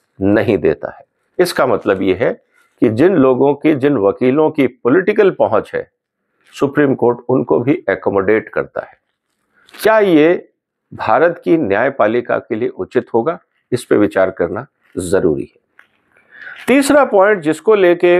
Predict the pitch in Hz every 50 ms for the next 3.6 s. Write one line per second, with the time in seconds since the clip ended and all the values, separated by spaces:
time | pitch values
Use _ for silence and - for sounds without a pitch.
0 | 180 - _ - 143 139 - - - 190 165 117 - - _ _ _ _ _ _
1 | _ _ _ _ _ _ _ _ _ _ _ _ _ _ _ _ _ - - -
2 | 143 139 147 156 160 156 156 147 143 131 - 135 135 131 123 101 95 98 104 113
3 | 110 101 - - 120 98 95 120 127 113 143 160